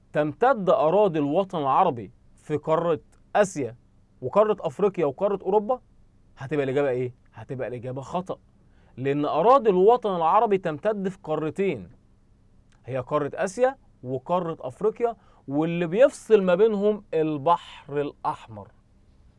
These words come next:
الوطن العربي كمان بيطل على محيطين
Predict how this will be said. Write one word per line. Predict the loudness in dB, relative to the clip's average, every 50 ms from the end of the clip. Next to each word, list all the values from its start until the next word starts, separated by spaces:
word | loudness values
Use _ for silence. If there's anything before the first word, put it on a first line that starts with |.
| _ _ _ _ _ _ _ _ _ _ _ _ -16 -8 -4
الوطن | 0 4 6 6 6 6 4 2
العربي | 2 4 6 6 6 6 6 4 0
كمان | 0 0 -2 0 0 0 -2 -2 -4 -4
بيطل | -2 -2 -2 0 2 4 4 4 4 2 2
على | 4 4 6 4 4 4 2 0
محيطين | 0 -4 -6 -8 -8 -8 -8 -6 -6 -4 -4 -2 0 0 0 -2 -4 -8 -14 -18